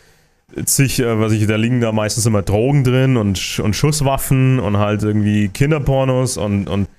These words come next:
da ist die Tür offen und es wird anscheinend nicht so unbedingt gut gelockt, äh, wer da alles rein und raus geht. Das heißt, im Endeffekt, da hast du dann mehr oder minder so eine Art Partyraum, wo der, wo der, wo sich dann ein krummer Polizist da bedienen kann, ja.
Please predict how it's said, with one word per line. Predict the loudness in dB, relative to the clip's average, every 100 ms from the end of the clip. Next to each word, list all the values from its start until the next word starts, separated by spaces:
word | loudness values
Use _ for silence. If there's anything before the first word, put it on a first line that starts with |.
| _ _ _ _ _ _ _ -20 _ _
da | -4 -2
ist | -2
die | -2
Tür | 0 2
offen | 0 -4 -6 -4
und | -4
es | -2
wird | -2
anscheinend | 0 0 0 -2
nicht | -2
so | -2 -2
unbedingt | -2 0 0 0
gut | 0 0
gelockt, | 0 0 0 -4 -8
äh, | -6 -4 -2
wer | -2
da | 0
alles | -2 -2 0
rein | 0
und | 0
raus | 0 -2 -2 -2
geht. | 0 -2 -6 -14 _ _ _ _ _ _ -4
Das | -2
heißt, | 0
im | 2
Endeffekt, | 2 0 -2 -2
da | -4
hast | -4 -2
du |
dann | 0
mehr | 0 0
oder |
minder | 0 2 0
so | 0
eine | 0
Art | -2 -2
Partyraum, | -2 0 0 0 0 0 0
wo | 0 0
der, | 0 0 0
wo | 0
der, | 0 -2
wo | -2
sich | -2
dann | -2 -2
ein | -2
krummer | -2 -2 2
Polizist | 0 0 -2 -2
da | -2
bedienen | -2 0 0 0
kann, | -2 -4
ja. | -4